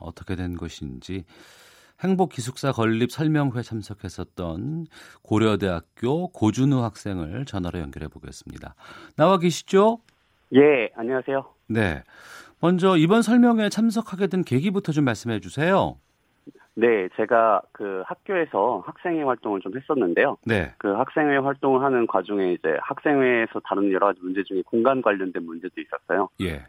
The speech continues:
Speaker 2: 그래서 이제 학생 자치 공간이라든지 아니면 학생들 주거 공간과 관련된 내용들도 있었는데,
Speaker 1: 음.
Speaker 2: 이제 그 활동을 하다가 이제 민달팽이 유니온 같은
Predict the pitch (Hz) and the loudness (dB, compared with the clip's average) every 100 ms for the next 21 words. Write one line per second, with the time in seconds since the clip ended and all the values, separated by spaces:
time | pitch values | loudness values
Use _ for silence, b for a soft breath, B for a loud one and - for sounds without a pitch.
0 | _ 90 - 90 82 87 - - 113 - | _ -4 0 0 0 -2 -2 -2 -2 -2
1 | - - 107 101 92 90 87 87 87 139 | -6 -2 0 2 2 -2 -2 -4 -4 -6
2 | - 95 92 123 131 110 95 113 113 104 | -2 -2 0 -2 -2 -2 -4 -2 -2 0
3 | 104 101 90 90 92 92 92 87 87 87 | 0 0 0 -2 -4 -4 -6 -8 -14 -16
4 | 85 82 - 82 87 104 - _ 80 67 | -18 -18 -8 -8 -2 -4 -4 _ -10 -10
5 | 60 - 92 - 113 120 139 143 135 156 | -16 -10 -8 -2 0 0 0 0 0 0
6 | 147 156 214 - _ - - 87 95 120 | -2 0 -2 -6 _ -18 -10 -8 -2 -2
7 | 123 123 98 95 101 98 95 - 95 95 | 0 -2 -2 -2 -2 -2 -2 -4 -6 -4
8 | 101 82 | -4 -6